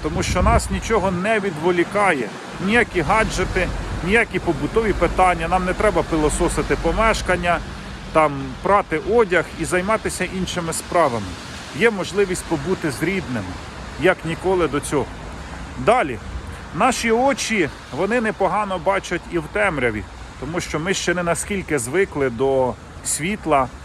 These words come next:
і до тих можливостей, які у нас є. І ми добре орієнтуємося і в темряві, тому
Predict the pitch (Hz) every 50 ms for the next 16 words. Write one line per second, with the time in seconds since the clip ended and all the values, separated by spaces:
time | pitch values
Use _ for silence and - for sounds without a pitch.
0 | - - - - 139 139 113 135 143 - 175 - - 147 147 139 113 156 175 180
1 | 160 151 127 - - 156 143 123 - 151 151 147 143 147 139 - - 156 170 190
2 | 190 190 180 - - - - - - - - 160 175 185 202 208 196 190 170 139
3 | 131 123 202 233 226 190 196 190 185 170 156 - - - - - - - - -
4 | - 151 175 180 190 175 160 135 196 208 202 190 180 185 170 - - 190 160 160
5 | 175 151 - - 208 190 165 135 123 113 110 104 113 107 - 143 143 160 175 185
6 | 190 185 185 180 151